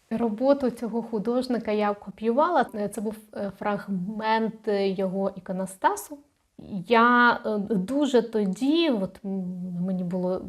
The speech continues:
десь років, мабуть, може, двадцять один, мені було, може, двадцять два, я просто закохалася у цього художника і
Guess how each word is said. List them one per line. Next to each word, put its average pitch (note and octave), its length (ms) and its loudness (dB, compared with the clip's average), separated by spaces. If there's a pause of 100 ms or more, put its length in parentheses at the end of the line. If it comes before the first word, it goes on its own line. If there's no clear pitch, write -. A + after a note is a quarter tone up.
(240)
десь - 200 -18
років, F3 460 -10
мабуть, E3 580 -12
може, A3+ 560 4
двадцять G#3 440 0
один, F3 360 -4 (260)
мені F3 220 -2
було, E3 320 -4 (120)
може, F3+ 200 -4
двадцять F3+ 300 -8
два, C4+ 180 -4 (440)
я F3+ 60 0
просто G#3+ 260 2
закохалася G#3+ 960 6
у F#3+ 100 0
цього F#3+ 260 -4
художника A3 800 -4 (640)
і B3 640 6